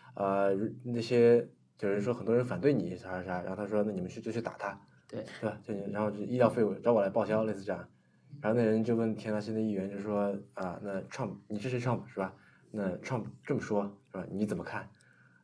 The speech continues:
Speaker 1: 然后那人我印象很深，他就说，他说来着，嗯，让我想想看，啊，他就说：“Okay, well, thank you。”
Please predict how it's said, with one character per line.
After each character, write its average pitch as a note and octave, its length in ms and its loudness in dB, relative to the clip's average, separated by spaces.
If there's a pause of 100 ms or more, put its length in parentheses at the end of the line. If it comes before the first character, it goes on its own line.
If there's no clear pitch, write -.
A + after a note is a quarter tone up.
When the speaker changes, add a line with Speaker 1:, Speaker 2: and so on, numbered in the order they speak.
(100)
Speaker 1:
然 G2 100 -4
后 G2 160 -4 (240)
那 A#2+ 100 2
人 G#2+ 300 2 (140)
我 G#2+ 120 2
印 A2 60 4
象 A#2 120 0
很 F#2+ 120 -6
深， G#2 120 -6
他 A2+ 80 -4
就 A2 160 2
说， A#2 540 0
他 C#3 120 -10
说 C#3 100 -4
来 C#3 140 0
着， C3+ 280 -2 (840)
嗯， F#2+ 380 -6
让 F#2 100 -8
我 F2+ 40 -12
想 F#2 160 -12
想 - 20 -16
看， F#2 100 -12 (760)
啊， - 200 -6
他 B2 80 2
就 C3+ 120 4
说： C#3 300 6 (320)
“Okay, C3 420 6
well, G#2+ 380 2
thank A#2 300 -2
you。” E2+ 140 -6